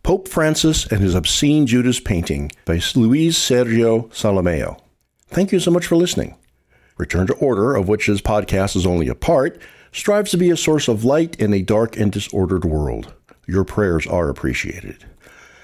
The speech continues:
If you have enjoyed this podcast, we ask you to subscribe and give us a five-star rating with the service through which you are listening to it.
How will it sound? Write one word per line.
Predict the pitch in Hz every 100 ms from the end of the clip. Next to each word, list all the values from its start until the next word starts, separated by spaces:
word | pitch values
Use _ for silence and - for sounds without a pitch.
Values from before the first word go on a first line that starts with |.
| - - - _ -
If | 117
you | 120
have | 123
enjoyed | 113 101 185 156
this | 98
podcast, | - 87 78 87 78 107 -
we | 127 127
ask | 143 147 -
you | 147
to | - 120
subscribe | - 98 - 139 151
and | 147
give | 135
us | 139 123
a |
five-star | 120 135 139 147 - 139 135
rating | 135 139 117 104
with | 98
the | -
service | - - 165 120 -
through | - 143
which | 101 -
you |
are | 135
listening | 151 185 - 101
to | 78
it. | - -